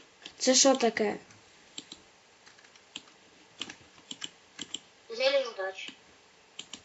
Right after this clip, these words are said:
Speaker 1: Серьож, що це таке?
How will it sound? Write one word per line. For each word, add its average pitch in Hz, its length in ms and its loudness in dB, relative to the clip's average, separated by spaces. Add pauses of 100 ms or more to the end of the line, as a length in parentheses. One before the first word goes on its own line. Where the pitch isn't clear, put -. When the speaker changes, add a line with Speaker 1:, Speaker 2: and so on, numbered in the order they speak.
(1200)
Speaker 1:
Серьож, 349 400 12
що 381 160 6
це 403 160 2
таке? 294 440 2